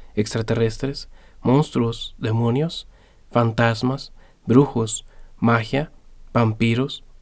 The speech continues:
hombres lobo y superhéroes. Muchas de las franquicias de éxito taquilleras de Hollywood muestran lo sobrenatural. Los X-Men, Los Vengadores,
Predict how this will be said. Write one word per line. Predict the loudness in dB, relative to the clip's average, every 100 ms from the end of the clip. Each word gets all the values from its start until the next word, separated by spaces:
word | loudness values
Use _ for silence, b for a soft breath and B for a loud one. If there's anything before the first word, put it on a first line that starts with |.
| -8
hombres | 2 4 4 2
lobo | 2 2 0 -4 -14 -6
y | -4
superhéroes. | 0 2 4 4 0 -10 -16 -18 -20 -20 -20 -20 -20 -20 -20 -20 -20 -20 -20 -20 -20 -20 -20 -20 -6 0
Muchas | 2 4 4
de | 4
las | 4
franquicias | 4 4 4 2 2 0 0
de |
éxito | 0 -2 -6 -6
taquilleras | -6 -2 0 2 2 0
de | -2
Hollywood | 0 4 4 2 -2 -6 -20 -20 _
muestran | 2 2 2 2
lo | 2
sobrenatural. | 0 0 2 0 0 0 0 -2 -8 _ -20 -20 -20 -10
Los | -4 0 0
X-Men, | 0 -2 -4 -6 -14 -20 -12 -4
Los | -2
Vengadores, | 2 2 2 0 -2 -4 -10